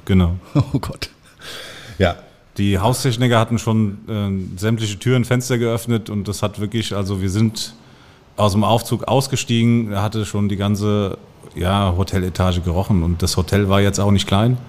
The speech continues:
Speaker 1: Das war ziemlich groß, hatte, glaub ich, so um die acht Stockwerke als solches.
Speaker 2: Mhm. Und so ein langer, typischer Hotelgang dann, so vom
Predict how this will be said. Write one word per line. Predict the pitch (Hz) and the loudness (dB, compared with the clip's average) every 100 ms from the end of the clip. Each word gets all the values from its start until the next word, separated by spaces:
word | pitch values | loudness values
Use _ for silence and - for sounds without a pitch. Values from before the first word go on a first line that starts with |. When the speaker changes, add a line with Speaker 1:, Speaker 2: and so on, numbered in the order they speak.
| - - - - - - | -18 -20 -20 -20 -14 -4
Speaker 1:
Das | 87 - | -2 0
war | 92 95 95 | 2 4 2
ziemlich | - - 101 95 | 0 4 4 2
groß, | - 92 107 101 - - | 0 4 4 2 -2 -2
hatte, | 92 95 | 0 2
glaub | 85 87 90 | 0 2 2
ich, | 87 | 0
so | - 87 87 82 | 0 0 2 2
um | 95 | 4
die | 90 90 85 | 4 2 0
acht | - - - | -2 -6 -6
Stockwerke | - - - 92 90 85 85 85 - - - | -6 -4 -2 0 2 2 0 -2 -8 -20 -8
als | 85 82 | -6 -4
solches. | 87 85 90 | -6 -6 0
Speaker 2:
Mhm. | 92 87 87 113 - - - - - - | 2 2 2 -4 -10 -14 -14 -14 -18 -2
Und | 104 90 - - | 2 2 0 -6
so | 95 | 2
ein | 101 | 6
langer, | 92 110 113 107 104 - - - | 6 6 6 4 0 -8 -20 0
typischer | 113 110 107 107 104 98 | 2 2 2 2 2 0
Hotelgang | 101 117 131 139 127 123 | -2 0 0 2 0 2
dann, | 113 113 107 | 2 2 0
so | |
vom | 104 | -2